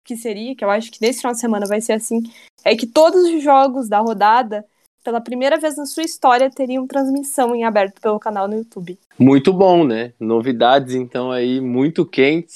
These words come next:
Speaker 2: né, sobre o futebol feminino. E, pô, fico muito feliz, né, que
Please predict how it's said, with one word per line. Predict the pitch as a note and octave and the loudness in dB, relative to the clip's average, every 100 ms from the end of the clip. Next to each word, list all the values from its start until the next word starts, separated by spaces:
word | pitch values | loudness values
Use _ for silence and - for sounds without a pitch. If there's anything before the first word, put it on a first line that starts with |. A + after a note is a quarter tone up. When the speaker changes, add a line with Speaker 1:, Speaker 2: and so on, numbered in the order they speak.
| _ | _
Speaker 2:
né, | A2 | -12
sobre | A#2 A#2+ A#2 A#2+ | -4 0 2 0
o | |
futebol | A2+ - A#2 A2 | -2 -2 0 0
feminino. | - A2 G#2 G2+ G#2+ B2+ E3 E3+ _ - | -2 -6 -4 -4 -2 0 -2 -4 _ -8
E, | F2+ G#2+ A2 G#2+ G#2+ G#2 G2+ G2+ F#2+ | 0 2 4 4 4 2 -2 -8 0
pô, | - C3 | 2 2
fico | - B2+ C#3 | 2 0 2
muito | C#3+ D3+ | 0 0
feliz, | E3+ D#3 D3 F3 | 0 4 4 2
né, | E3 C#3+ | 0 -4
que | C#3 - B2+ A2+ A2+ | -6 -2 -2 -2 -8